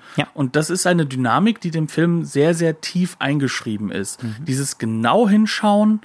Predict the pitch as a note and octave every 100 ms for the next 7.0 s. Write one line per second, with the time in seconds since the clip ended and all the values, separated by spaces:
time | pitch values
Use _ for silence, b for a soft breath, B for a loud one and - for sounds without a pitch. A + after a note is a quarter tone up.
0 | B B B D3+ D3+ D3 C3+ D#3 G3 -
1 | F3+ E3+ E3 E3+ - D#3 - C#3+ C#3 B2
2 | A2+ A2 A2 A2 A2 C#3 A3 A3+ G3+ G#3
3 | - F#3+ F3 E3 D#3+ D#3+ E3 E3 B B
4 | B - G#2 C#3+ D3+ C3 B2 - C3 -
5 | C3+ C3 B2 A#2+ A#2 C3 C3 - B2 C3+
6 | B2+ G#2 - A#2 G#2+ G#2 A#2+ D3 F3